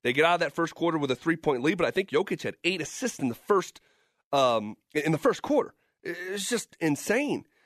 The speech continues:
And you end up with, with fifteen assists and three steals, and, you know, he didn't turn it over too much, uh, with four, but he was a plus twenty-four when he was out there on the floor. And Jokic,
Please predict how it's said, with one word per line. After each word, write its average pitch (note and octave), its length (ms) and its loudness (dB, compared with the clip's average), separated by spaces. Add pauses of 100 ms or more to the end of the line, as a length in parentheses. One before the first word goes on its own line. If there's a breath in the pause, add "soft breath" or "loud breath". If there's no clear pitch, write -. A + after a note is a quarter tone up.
(160)
And C#3+ 100 0
you D3+ 100 2
end G3 220 2
up G3 180 0
with, A#2+ 240 -2
with A2+ 120 -4
fifteen G3+ 520 0
assists F#3 420 0
and G#2 140 -6
three F#3 260 -2
steals, F#3 560 0
and, A2+ 140 -6 (520 soft breath)
you B2 60 -10
know, A#2+ 100 2
he B2 120 0
didn't F#3 320 -2
turn F#3+ 200 2
it E3+ 80 4
over F3 240 2
too A3+ 240 0
much, C3 400 0 (400 soft breath)
uh, B2+ 300 2
with B2 140 -2
four, D#3+ 480 4 (160)
but C#3+ 100 4
he G3+ 60 0
was G#3 120 0
a D3 60 4
plus - 460 -2
twenty-four F3 720 2 (300 soft breath)
when C3+ 160 2
he D3 120 2
was D3+ 180 0
out C#3 200 2
there B2+ 220 4
on A#2 120 0
the A2 80 -4
floor. F#2+ 380 -6 (380)
And A#2 540 2 (460)
Jokic, F#3 640 2